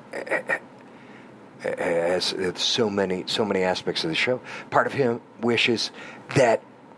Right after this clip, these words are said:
James never knew that.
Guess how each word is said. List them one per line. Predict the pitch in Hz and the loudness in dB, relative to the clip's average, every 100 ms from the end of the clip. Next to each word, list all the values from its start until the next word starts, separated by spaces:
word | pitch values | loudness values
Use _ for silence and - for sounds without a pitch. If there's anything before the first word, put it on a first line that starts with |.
| - - - | -20 -20 -4
James | - 127 127 | -2 -2 -4
never | 135 131 143 131 127 113 87 - - - - | -4 -2 0 0 0 -2 -4 -8 -20 -18 -2
knew | 117 107 | 0 0
that. | 78 65 | -4 -8